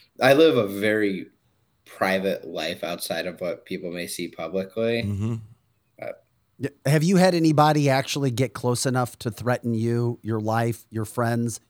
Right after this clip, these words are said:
Speaker 3: your family, anybody that's around you from that standpoint?
Speaker 1: Yes.
Speaker 3: What was that like? Can you r-, give a situation,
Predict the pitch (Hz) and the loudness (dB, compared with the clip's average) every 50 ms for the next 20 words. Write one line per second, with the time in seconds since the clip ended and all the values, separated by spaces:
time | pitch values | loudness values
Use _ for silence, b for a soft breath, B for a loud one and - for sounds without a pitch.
0 | - 107 104 - - 123 120 120 120 120 117 117 120 117 110 - b b b b | -10 -8 -8 -6 -4 -4 -2 -2 -2 -2 -2 -2 -2 -2 -4 -6 b b b b
1 | b b - 120 127 123 127 120 123 120 120 117 120 107 110 107 - 113 101 95 | b b -2 0 0 2 2 2 2 0 0 0 -2 -4 -6 -6 -6 -6 -4 -2
2 | 104 104 107 113 117 117 107 120 120 110 - - 101 101 104 104 104 - - - | -2 0 0 0 0 0 0 -2 -2 -2 -2 -4 -4 -2 -2 -4 -4 -8 -8 -6
3 | 113 107 110 110 101 113 110 113 113 113 - _ _ _ _ _ _ _ _ _ | -6 -4 -4 -4 -4 -4 -4 -4 -4 -6 -8 _ _ _ _ _ _ _ _ _
4 | _ _ _ _ _ - 101 98 82 - - - - - - - - - _ _ | _ _ _ _ _ -6 -2 -2 -2 -2 -4 -8 -12 -14 -14 -18 -20 -20 _ _
5 | _ _ - 110 139 139 - 135 131 117 123 131 120 - 110 117 123 127 - - | _ _ -2 2 2 2 2 2 0 2 2 0 0 0 0 0 0 0 -2 -4
6 | - 110 107 110 107 101 104 104 - 104 120 113 113 113 - - 120 110 - 123 | -4 -2 -2 0 -2 -2 -4 -6 -4 -2 -2 0 0 0 0 -2 -2 -2 -2 -2
7 | 110 110 113 117 - - 131 127 127 127 120 | 0 0 0 -2 -2 -4 -4 -4 -4 -6 -8